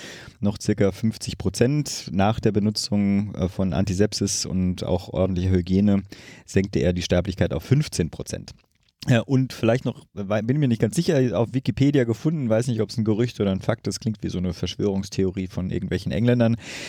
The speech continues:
Er experimentierte nämlich auch als erster mit, ähm, einer bes-, bestimmten Pilzart, die uns allen bekannt sein sollte, nämlich Pilzen von der Art Penicillinum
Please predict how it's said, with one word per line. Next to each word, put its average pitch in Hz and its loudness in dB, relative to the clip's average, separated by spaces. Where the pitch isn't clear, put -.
Er 98 2
experimentierte 123 2
nämlich 139 2
auch 117 0
als 90 -4
erster 131 2
mit, 123 0
ähm, 107 0
einer 110 2
bes-, 110 -4
bestimmten 110 -4
Pilzart, 107 0
die 104 0
uns 101 -2
allen 107 2
bekannt 110 0
sein 120 2
sollte, 120 0
nämlich 120 -2
Pilzen 135 -2
von 123 -4
der - 0
Art 104 2
Penicillinum 127 2